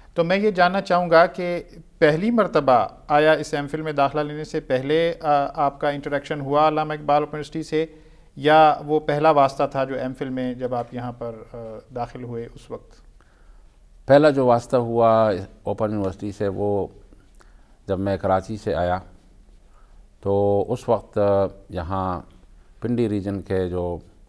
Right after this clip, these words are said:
Speaker 2: आरडी थे हमीद खान साहब,
Speaker 1: जी, जी।
Speaker 2: तो हमीद खान साहब, अ, के साथ मेरी मुलाकात हुई और वो भी इत्तेफाक इस तरह हुआ कि मैं यहाँ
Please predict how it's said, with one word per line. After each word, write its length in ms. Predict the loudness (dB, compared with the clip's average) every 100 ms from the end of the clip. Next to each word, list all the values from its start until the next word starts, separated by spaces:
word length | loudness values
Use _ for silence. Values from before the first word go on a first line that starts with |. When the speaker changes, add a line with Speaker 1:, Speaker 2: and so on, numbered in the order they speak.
| -20 -20 -4
Speaker 2:
आरडी 360 | 0 2 0 -6
थे 120 | -6 -8 -10 -20 -18
हमीद 240 | -10 -8 -8
खान 220 | -6 -8
साहब, 280 | -8 -12 -14 -20 -20
Speaker 1:
जी, 200 | -12 -12
जी। 220 | -12 -16 -20 -20 _ _ -20 -20 -20 -12 -6
Speaker 2:
तो 40 |
हमीद 260 | 0 0 0
खान 220 | -2 -2
साहब, 400 | 2 2 2 2
अ, 160 | 0
के 160 | 0 -4
साथ 220 | -2 -2
मेरी 200 | -2 -6
मुलाकात 560 | -6 -6 -6 -4 -6 -8
हुई 180 | -14 -14 -20 -20 -20 -20 _ _ -20 -20 -20 -12
और 140 | -2 0
वो 120 | 2
भी 320 | 2 0 0
इत्तेफाक 520 | -2 -6 -4 2 2 2
इस 160 | -8
तरह 140 | -6 -4
हुआ 260 | -2 -2
कि 100 | -2
मैं 280 | -4 -6 -6
यहाँ 420 | -6 -6 -6 -8